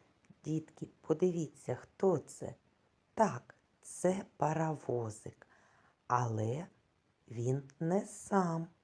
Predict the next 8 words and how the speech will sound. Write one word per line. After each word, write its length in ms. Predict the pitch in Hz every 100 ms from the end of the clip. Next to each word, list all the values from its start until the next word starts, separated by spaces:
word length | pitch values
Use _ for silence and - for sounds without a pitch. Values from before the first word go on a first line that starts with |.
| _ -
що 340 | - - 185
є 240 | 170 160 143
у 100 | 135
нашого 540 | 127 123 - 123 123
паровозика. 960 | - 117 113 110 107 104 - - - 107 - - - _ _
Так, 500 | 214 202 160 123 - -
вагончик. 1200 | 135 165 180 180 190 165 131 104 98 - - - - - - - - - -
А 220 | 120 123